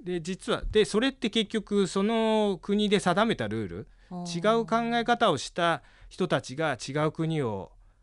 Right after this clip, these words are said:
Speaker 1: 作って住んでいると。
Speaker 2: うん。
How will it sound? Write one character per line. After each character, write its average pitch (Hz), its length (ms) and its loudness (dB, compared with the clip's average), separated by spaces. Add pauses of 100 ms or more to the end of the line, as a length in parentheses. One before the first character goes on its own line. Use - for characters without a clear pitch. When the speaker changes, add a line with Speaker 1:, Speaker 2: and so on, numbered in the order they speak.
(160)
Speaker 1:
作 - 260 -8
っ - 20 -6
て 165 500 0
住 - 220 -6
ん 113 60 -2
で 101 80 -4
い 80 100 -8
る 101 100 -14
と。 - 200 -14
Speaker 2:
う - 40 -6
ん。 202 680 -4